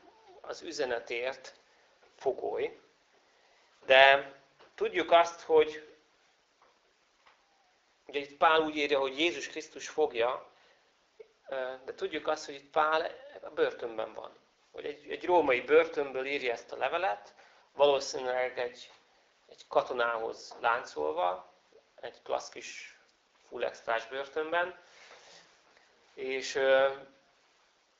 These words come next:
és ott tölti a, a, a szabad idejét. Tehát, ö, de, de nagyon érdekes, ahogy Pál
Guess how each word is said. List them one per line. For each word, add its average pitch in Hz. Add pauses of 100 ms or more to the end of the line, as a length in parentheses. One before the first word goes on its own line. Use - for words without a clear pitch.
(380)
és - (580)
ott 147
tölti 139
a, 143
a, 131 (440)
a 131
szabad 123
idejét. 120 (500)
Tehát, 160
ö, 180 (1700)
de, 160 (360)
de 156
nagyon 220
érdekes, 180
ahogy 143
Pál 147